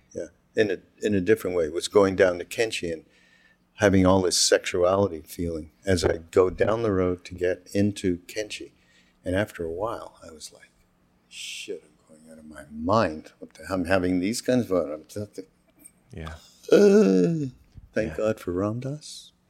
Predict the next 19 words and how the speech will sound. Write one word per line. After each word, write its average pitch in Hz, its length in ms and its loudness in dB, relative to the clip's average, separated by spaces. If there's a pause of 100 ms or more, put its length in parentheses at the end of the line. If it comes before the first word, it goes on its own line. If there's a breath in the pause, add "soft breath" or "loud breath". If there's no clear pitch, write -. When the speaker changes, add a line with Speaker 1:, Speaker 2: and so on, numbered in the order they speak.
Speaker 2:
Yeah. 80 200 -14 (160)
Speaker 1:
being 92 240 4
who 92 160 4
he 87 160 4
is, 107 160 0
psychologist 90 840 -4
as - 160 -10
well, - 200 -6 (180)
as - 120 -8
well 85 200 2
as 82 60 -4
everything 82 380 -6
else, 98 140 -10
and - 100 -10
probably 101 340 4
a 73 60 -6
great 87 300 0
therapist, - 520 -2
right? - 100 -18